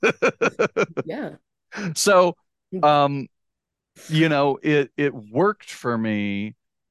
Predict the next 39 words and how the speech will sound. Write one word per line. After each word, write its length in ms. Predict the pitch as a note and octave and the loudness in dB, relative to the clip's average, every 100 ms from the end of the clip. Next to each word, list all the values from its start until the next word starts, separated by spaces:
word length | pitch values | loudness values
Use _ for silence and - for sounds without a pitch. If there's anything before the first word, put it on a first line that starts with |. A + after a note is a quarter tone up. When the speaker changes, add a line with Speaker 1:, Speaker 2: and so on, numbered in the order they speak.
| - | -12
Speaker 1:
because 1000 | G#2 B2 - C3 A#2+ G#2+ G2+ F#2 - - - _ _ _ _ _ _ G#2+ | -6 -4 0 0 2 2 0 -2 -6 -8 -10 _ _ _ _ _ _ -2
I, 360 | G#2+ A2 G#2+ - | 0 0 -4 -4
I 160 | G#2+ | -6
took 300 | G#2+ - B2+ | -4 -8 -6
it 80 | A2+ | -2
as, 340 | G#2 F#2+ - - | -2 -2 -6 -6
as 200 | A2 G2 | -4 -4
a 100 | F#2+ _ - | -6 _ -14
piece 280 | B2+ A2+ | -10 -8
of 80 | F#2+ | -10
comedy. 560 | - G#2 G2+ F#2 F#2+ - | -2 2 2 0 -2 -2
And 280 | A2 G#2+ G2+ _ _ _ _ _ - | -2 -2 -4 _ _ _ _ _ -4
you 260 | B2+ C3+ | 0 0
talk 320 | C3+ C3+ B2+ B2 | 2 0 0 0
about 220 | A#2 A2+ | 0 0
the 80 | G#2+ | -4
C 240 | - A#2 | -4 -4
G 220 | G#2 G#2+ | -2 0
I 240 | G2+ G2+ G2+ | 0 0 -2
and 180 | F#2+ | -4
that 140 | F#2+ F#2+ | -6 -6
some 180 | G#2+ G2+ | -4 -4
of 140 | F#2 | -4
it 100 | G2 | -6
was, 340 | G2 F2 - G2 | -6 -8 -10 -8
was 240 | F#2 F2 | -8 -2
not 180 | F#2+ F#2+ | 0 2
up 120 | F#2 | 0
to 100 | - | -6
par. 340 | - F#2 F#2 - _ - _ | -2 0 0 -2 _ -20 _
But 180 | G#2+ B2+ | 0 2
if 140 | C3 D#3 | 4 0
it's 160 | - | -2
a 40 | C3+ | -2
comedy, 720 | - D3 F#3 C3 G#2 G#2+ C3+ _ _ _ _ _ - | 0 2 2 0 -2 -4 -8 _ _ _ _ _ -6
then 160 | A#2 B2+ | -2 0
I'm, 300 | C3 C3 - _ - | 0 -2 -10 _ -4
I 160 | B2+ A#2+ | -4 0
don't 400 | B2+ A#2 A2 | -2 -2 -4